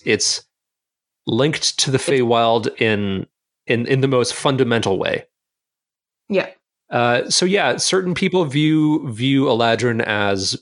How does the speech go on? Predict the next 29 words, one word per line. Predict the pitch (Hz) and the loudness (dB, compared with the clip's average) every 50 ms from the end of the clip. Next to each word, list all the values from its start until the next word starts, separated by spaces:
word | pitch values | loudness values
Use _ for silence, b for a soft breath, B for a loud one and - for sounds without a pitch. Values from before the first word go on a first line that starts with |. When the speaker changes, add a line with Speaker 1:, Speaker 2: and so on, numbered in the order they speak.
| _ _ | _ _
Speaker 1:
very | - 98 98 | -2 -2 0
benevolent. | 90 104 90 92 101 110 117 123 135 143 151 160 - | 0 0 0 0 0 2 2 2 2 2 2 0 -2
Some | - - 131 - - 110 104 104 101 104 104 - _ _ | -4 -4 -2 0 0 2 2 2 0 0 -2 -4 _ _
are | 104 104 104 101 95 98 98 | -2 0 2 2 2 0 0
very | 95 92 - 110 107 104 104 | 0 0 2 2 2 2 2
wary | 95 92 98 95 98 107 117 | 0 0 2 2 4 2 2
because | 110 110 - - 110 95 87 - - _ _ _ _ _ _ | 2 -2 0 0 -2 -2 -2 -6 -10 _ _ _ _ _ _
people | - 123 110 113 101 | -4 -2 0 2 2
are | 95 98 | 2 2
afraid | 95 - - 127 110 107 110 107 107 B B B B B B B _ | 0 0 0 0 0 0 0 0 -2 B B B B B B B _
of | - - | -4 -2
what | 131 123 - | -2 0 -2
they | 135 | -2
don't | 117 135 131 135 | -2 0 0 0
understand. | 135 123 113 - - 131 127 131 139 147 151 151 131 - _ _ _ _ _ _ _ _ _ _ _ | 0 -2 -2 -2 -2 0 0 0 0 0 0 -2 -2 -6 _ _ _ _ _ _ _ _ _ _ _
And, | 117 113 113 110 113 113 113 110 | -2 0 2 2 0 0 0 0
um, | 113 110 110 110 107 107 101 95 95 95 92 87 90 - | -2 -2 0 0 0 0 0 0 0 0 -2 -4 -6 -10
Speaker 2:
<laughs> | _ _ _ _ _ _ _ _ _ _ _ _ | _ _ _ _ _ _ _ _ _ _ _ _
Speaker 1:
you | 160 151 | 0 0
know, | 151 156 156 156 - 190 | 2 2 0 0 -2 -2
there | 151 135 151 147 139 143 143 - | -2 0 0 0 0 0 -2 -2
are, | 139 156 156 151 | -2 -2 0 0
are | 147 131 127 | 0 -2 0
very | 107 143 139 135 131 | 0 0 0 0 0
few | 123 - - - 143 135 | -2 -4 -4 -2 0 2
Eladrin | 139 127 113 117 117 123 127 113 123 117 107 104 | 2 2 2 2 0 0 0 0 0 0 0 2
that | 104 104 104 | 0 0 0
are | 104 | 0
not | 101 101 101 104 104 - _ | 0 0 0 -2 -2 -6 _